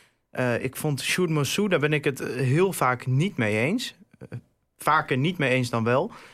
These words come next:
Maar die had een ijzersterke column geschreven, waarin hij dus ook sprak over het feit dat in de supportscultuur zit nou eenmaal een beetje, eh, het rebelse, zeg maar.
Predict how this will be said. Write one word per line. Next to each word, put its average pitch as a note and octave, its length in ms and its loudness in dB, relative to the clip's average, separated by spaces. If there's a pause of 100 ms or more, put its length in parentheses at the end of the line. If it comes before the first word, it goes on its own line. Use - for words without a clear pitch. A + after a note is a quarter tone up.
(140)
Maar C3 140 2
die D3 120 2
had C#3+ 120 2
een C#3+ 180 -4
ijzersterke G3+ 840 2
column D3 340 2
geschreven, B2 580 -2 (440)
waarin E3 300 2
hij F3 100 0
dus D#3+ 220 0
ook D#3 160 2
sprak - 440 0
over D#3+ 300 2
het C#3+ 160 2
feit E3 260 2
dat D#3 240 -2
in - 340 -4
de D#3+ 60 0
supportscultuur F3 880 0
zit F#3 180 2
nou G#3 140 -2
eenmaal E3+ 240 0
een D#3 60 0
beetje, C#3 600 2
eh, - 60 -20 (160)
het C3 160 -2
rebelse, D3+ 600 2
zeg A#2+ 260 0
maar. A#2 260 2